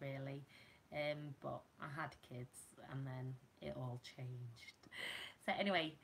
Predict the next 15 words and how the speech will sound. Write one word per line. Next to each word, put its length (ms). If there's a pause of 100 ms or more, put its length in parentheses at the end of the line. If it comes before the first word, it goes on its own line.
(160)
here's 260
the 160
Right 360
on 220
the 60
Money 460
malarkey. 840 (800)
See 140
if 140
you 80
can 140
have 160
a 60
laugh 420
at, 120